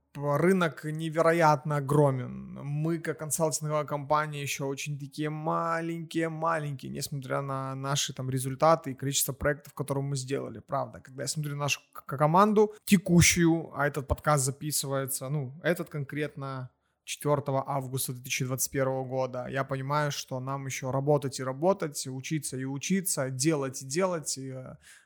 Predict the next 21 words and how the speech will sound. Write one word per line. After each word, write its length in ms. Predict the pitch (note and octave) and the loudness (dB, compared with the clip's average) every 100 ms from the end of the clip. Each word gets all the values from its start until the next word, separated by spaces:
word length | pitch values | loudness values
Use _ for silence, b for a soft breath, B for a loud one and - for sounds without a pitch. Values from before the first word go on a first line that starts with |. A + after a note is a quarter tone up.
| - | -12
работы 380 | C3 C3 D#3 C#3+ | -6 0 0 0
действительно 400 | C3 D3 C#3 C3+ | -4 -4 -4 -6
много. 420 | C3 B2 A#2+ - _ B B B B B B | -6 -8 -10 -14 _ B B B B B B
А, 240 | - C3 C3 | -8 -4 -4
но 140 | C3 | -2
мы 140 | C#3 D3+ | 2 6
не 80 | |
можем 680 | E3+ C#4+ C#4 F#3 C#3 B2 - - | 8 10 10 8 2 -4 -10 -10
оказать 480 | C3 D#3 D3 D3 - | -4 2 4 4 4
всем 360 | - D#3 C3+ C3+ | 4 4 4 2
услуг, 600 | C#3+ - C#3+ C3+ - _ _ _ _ _ _ _ - - | 0 2 0 0 -6 _ _ _ _ _ _ _ -16 -4
когда 280 | C#3+ C#3 | 0 4
к 80 | D3 | 4
нам 160 | D3 C#3+ | 4 2
обращается 840 | C3+ C#3+ - E3 F3+ - D3+ C#3 - B B B _ _ _ _ _ - - | 4 2 4 6 6 4 2 0 -4 B B B _ _ _ _ _ -6 4
большое 380 | D3 C#3+ E3 | 6 8 8
количество 420 | D#3 D3 D3 - C3+ | 6 4 0 0 -2
предпринимателей. 840 | C#3+ C3 C#3 C#3+ C3+ B2+ - C3+ | -4 -4 -4 0 0 -2 -4 -2
Именно 240 | D3 E3 | 0 0
поэтому 480 | E3+ E3 D#3+ F#3+ F3+ | 4 6 6 4 -2
мы 360 | E3 D#3+ E3 | -6 -4 -4